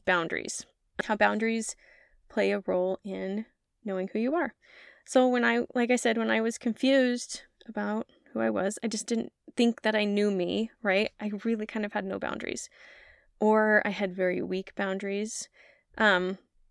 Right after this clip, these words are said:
but before we go any further, let's review what a boundary is. If you want more information about that, go listen to episode two point eight. But in short,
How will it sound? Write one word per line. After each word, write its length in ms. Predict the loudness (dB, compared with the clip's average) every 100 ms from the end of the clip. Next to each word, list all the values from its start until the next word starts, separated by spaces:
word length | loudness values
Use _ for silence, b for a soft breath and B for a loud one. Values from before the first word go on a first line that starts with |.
| 0
but 140 | 2
before 240 | 6 8 8
we 80 |
go 80 | 10
any 160 | 6 6
further, 280 | 2 2 4
let's 280 | 2 0
review 240 | -2 0 0
what 80 | 2
a 40 |
boundary 360 | 2 2 2 2
is. 340 | 2 0 -4
If 180 | -4 -2
you 160 | -2 -2
want 320 | 0 0 2
more 520 | 2 4 8 10 10
information 600 | 8 4 4 4 2 0
about 260 | 2 2 2
that, 340 | 2 4 2 -4 _ -2
go 220 | 2 4
listen 300 | 4 2 -2
to 160 | -2
episode 400 | -2 -2 -2 -2
two 200 | -4 -6
point 320 | -4 -4 -6 -4
eight. 480 | -2 -2 -2 -6 -12 _ _
But 240 | 2 2 0
in 300 | 0 0 -2
short, 760 | -6 0 4 8 8 6 2